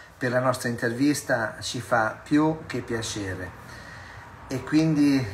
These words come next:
sono felice di poter presentare un ospite d'eccezione che si chiama Kaori Ito, la conosceremo a breve, ed è una persona veramente squisita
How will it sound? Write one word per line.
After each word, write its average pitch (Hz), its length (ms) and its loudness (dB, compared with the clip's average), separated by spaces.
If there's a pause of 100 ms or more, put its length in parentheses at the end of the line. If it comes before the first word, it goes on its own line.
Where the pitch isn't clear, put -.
(160)
sono 139 340 0
felice 143 880 2
di 113 120 -6
poter 120 340 -4
presentare 123 880 2 (260)
un 127 140 0
ospite 139 920 2
d'eccezione 131 1000 -2 (680)
che 110 260 -6
si 107 180 -8
chiama 123 360 0
Kaori 110 420 0
Ito, 180 420 -2 (680)
la 117 160 -6
conosceremo 110 840 -4
a 101 60 -2
breve, 151 800 0
ed 117 240 -6
è 143 80 0
una 139 160 0
persona 123 560 -2
veramente 120 920 -4 (240)
squisita 120 920 0